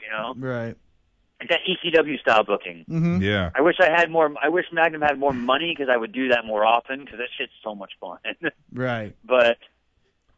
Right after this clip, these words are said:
Speaker 1: so, yeah, and then so finally I ca-, the day, the day came where I actually hit him up for that.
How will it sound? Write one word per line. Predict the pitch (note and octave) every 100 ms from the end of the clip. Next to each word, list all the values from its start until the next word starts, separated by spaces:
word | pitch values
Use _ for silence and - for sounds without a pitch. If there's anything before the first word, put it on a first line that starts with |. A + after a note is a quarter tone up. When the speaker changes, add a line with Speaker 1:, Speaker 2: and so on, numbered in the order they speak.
| _ _ -
Speaker 1:
so, | F#3+ E3
yeah, | F3 F3+
and | D#3+
then | D3+ D3
so |
finally | C3+ G3+ G3
I | C#3
ca-, | - -
the | C3+ B2+
day, | D3 C#3+ C3
the |
day | C#3 D#3
came | C3+ E3+ F#3+
where | C#3+
I | B2+ C#3
actually | - B2
hit |
him | B2+
up | C3 -
for | A#2
that. | G2+ G2+